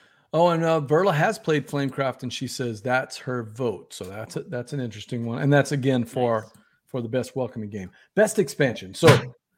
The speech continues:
Speaker 1: I have not played the first three. I've played Dune, but not any of the expansions.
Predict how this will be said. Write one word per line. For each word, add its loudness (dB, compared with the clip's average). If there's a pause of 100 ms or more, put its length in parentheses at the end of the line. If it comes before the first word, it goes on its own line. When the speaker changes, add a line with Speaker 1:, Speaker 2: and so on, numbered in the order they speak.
(180)
Speaker 1:
I 4
have 6
not 2
played 2
the -2
first -4
three. -12 (720)
I've -2
played 6
Dune, 4
but 0
not 0
any -4
of -4
the -4
expansions. -10